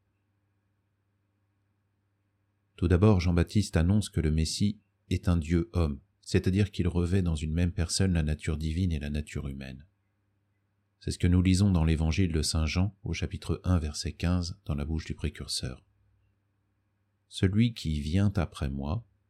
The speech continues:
est passé devant moi parce qu'il était avant moi. » Cette phrase complexe d'apparence contradictoire nous annonce le mystère de l'incarnation du Christ,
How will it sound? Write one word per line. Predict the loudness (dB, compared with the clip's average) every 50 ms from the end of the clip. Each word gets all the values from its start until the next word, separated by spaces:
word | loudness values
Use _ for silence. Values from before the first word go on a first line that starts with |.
| _ _ _ _ _ _ _ _ _ _ _ -4
est | -2 -2 0
passé | 0 0 -2 -2 -2 -2 -4 -2
devant | 0 2 2 4 4 2 2 0
moi | 2 2 2 0 0 -2 -4 _ _ _ _ _ _ _ _ _ _ _ _ _ _ _ _ _ _ -2
parce | -2 -2 -2 -4
qu'il | -4 -2 0 2 2
était | 2 2 0 -2 0 0 -2
avant | -2 -2 -4 -6 -8 -8
moi. » | -10 -12 -12 -14 -18 _ _ _ _ _ _ _ _ _ _ _ _ _ _ _ _ _ _ _ _ _ _ _ _ _ _ _ _ _ _ _ _
Cette | -6 -4 -4 -4
phrase | 0 2 4 4 4 4
complexe | 2 -2 -2 -2 0 2 4 4 4 2 0 -4 -2
d'apparence | -2 -2 0 0 0 0 0 0 -2
contradictoire | -2 -4 -6 -4 -2 -2 -2 -2 -2 -4 0 2 4 4 4 2 0 -6 -16 _ -6
nous | -2 0 2 4 4
annonce | 4 6 4 4 2 0 -2 -2
le | -2
mystère | 0 0 -2 -2 0 0 0 2
de | 0 0
l'incarnation | -2 -2 -2 -2 -2 0 0 0 -2 -2 -4 -4 -4
du | -4 -6 -6
Christ, | -4 -2 -2 -2 -2 -6 -12 -18